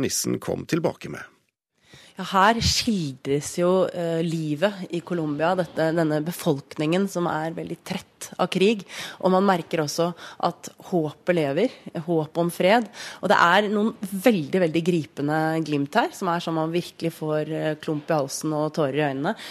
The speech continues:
Speaker 2: Vi kan jo gå og se på et av disse bildene som jeg, eh, festet meg mest med.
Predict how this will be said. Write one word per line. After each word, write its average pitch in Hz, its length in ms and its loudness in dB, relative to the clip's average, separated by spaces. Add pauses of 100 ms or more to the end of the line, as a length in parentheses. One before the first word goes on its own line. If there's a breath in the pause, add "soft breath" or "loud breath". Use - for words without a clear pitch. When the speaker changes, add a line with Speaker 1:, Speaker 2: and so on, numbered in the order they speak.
(100)
Speaker 2:
Vi 202 80 -4
kan 196 140 2
jo 214 100 4
gå 175 220 2
og 190 80 4
se 151 260 -4
på - 180 -6
et - 320 -12
av 170 140 -6
disse 175 320 -8
bildene 165 400 -8
som 170 140 -10
jeg, 156 320 -6
eh, 165 260 -8
festet - 380 -4
meg 175 160 2
mest 165 320 -6
med. 311 120 4